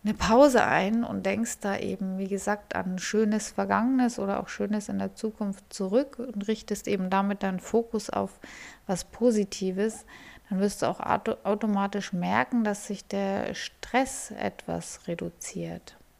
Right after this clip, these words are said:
Dann der, sind wir jetzt schon auch beim zehnten Punkt angelangt.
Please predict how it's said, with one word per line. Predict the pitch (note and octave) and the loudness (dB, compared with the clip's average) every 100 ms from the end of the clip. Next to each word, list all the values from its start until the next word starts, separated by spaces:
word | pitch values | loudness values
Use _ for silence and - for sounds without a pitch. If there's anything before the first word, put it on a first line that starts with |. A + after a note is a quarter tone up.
| _ _ _ _ _ _ _ _ - - _ _ - - - - - - - - - _ - | _ _ _ _ _ _ _ _ -20 -20 _ _ -16 -16 -16 -18 -18 -18 -18 -18 -18 _ 4
Dann | A3 A3 | 6 6
der, | G#3+ G#3+ G#3 G#3 | 6 8 6 4
sind | G#3 A3+ A#3 | 4 4 4
wir | A3+ A3 | 6 6
jetzt | G#3+ - | 4 0
schon | G#3 G3+ | 0 0
auch | - G3+ | 2 0
beim | - F#3+ F#3+ F#3+ F#3+ | 2 4 4 4 2
zehnten | - A3+ E4 F#4 D4 G3+ | 8 10 10 6 2 2
Punkt | - G3+ F#3+ G#3 | 4 4 4 2
angelangt. | - G3 F#3 F#3 F#3 F#3 G3+ D#4 E4+ | 2 2 4 4 4 4 4 2 0